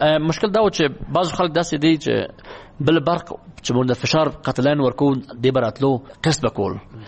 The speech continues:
هماغه یو قسط چې هماغه قسط ورته ورکول، موږ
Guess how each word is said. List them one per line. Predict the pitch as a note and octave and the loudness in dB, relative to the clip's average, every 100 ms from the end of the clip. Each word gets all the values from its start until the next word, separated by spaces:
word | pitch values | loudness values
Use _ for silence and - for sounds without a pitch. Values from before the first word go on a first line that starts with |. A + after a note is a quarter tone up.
| - - | -10 -2
هماغه | C3 D#3 | 2 4
یو | E3+ G#3 | 4 2
قسط | G#3+ F3+ - | 0 -2 0
چې | |
هماغه | D#3+ E3+ E3 D3 - - - - - | -2 0 0 0 -4 -18 -20 -20 -8
قسط | - D#3+ | -4 0
ورته | D3+ C#3+ | 0 2
ورکول، | C3 - D#3+ D3 | 0 2 0 2
موږ | C#3 | -2